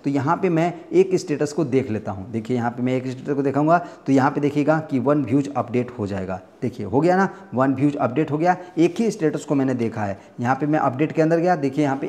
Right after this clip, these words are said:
एक ही स्टेटस पे जो ग्रीन कलर है वो अब डार्क कलर हो गया, ठीक है। तो एक स्टेटस देखा तो यहाँ पे देखिए व्यूज अपडेट हो गया। अब अगर ये बंदा एक सेटिंग को बंद करके आपका स्टेटस देखेगा तो आपको व्यूज अपडेट नहीं होगा। यहाँ पे देखिए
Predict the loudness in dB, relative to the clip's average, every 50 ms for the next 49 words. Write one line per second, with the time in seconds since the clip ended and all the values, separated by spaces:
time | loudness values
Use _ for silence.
0 | 0 0 0 0 0 -2 -2 -2 -2 0 0 0 0 4 4 4 4 2 0 -6
1 | -8 -4 -2 -2 -2 0 2 4 4 4 4 4 4 4 4 2 0 2 4 4
2 | 4 4 0 -4 -6 0 4 4 4 4 4 0 2 4 4 4 4 2 0 -2
3 | 0 0 0 0 -2 -2 -2 -2 -2 -2 -2 2 4 4 2 2 0 -8 -12 -14
4 | -10 -2 2 2 4 4 2 0 -2 -4 -2 -2 0 2 2 2 2 0 0 0
5 | 0 0 0 0 0 -2 0 0 -2 0 0 2 0 0 0 -2 -6 -4 -2 -2
6 | -2 -2 -4 -6 -6 -4 -6 -6 -6 -8 -12 -20 -20 -12 0 4 4 4 4 4
7 | 4 4 4 6 4 4 4 4 4 4 6 6 4 4 4 2 0 2 0 -2
8 | -4 -2 -2 -4 -4 -2 -4 -4 -2 -2 -2 -2 2 4 4 4 4 4 2 0
9 | 0 0 0 0 0 0 0 0 0 0 0 -2 -6 -6 -6 -6 -6 -4 -6 -6
10 | -4 -4 -2 0 2 2 2 0 -4 -12 -10 -6 -6 -4 0 0 0 0 0 0
11 | -2 -2 -2 -2 -4 -4 -4 -4 -4 -6 -6 -6 -6 -4 -2 -2 -2 -2 -2 -6
12 | -14 -12 -8 -6 -4 -4 -4 -4 -2 -2 -2 -2 -2 -4 -6 -6 -6 -8 -8 -12
13 | -20 -20 -12 -6 -4 -2 0 0 0 -2 -2 -2 -2 0 0 -2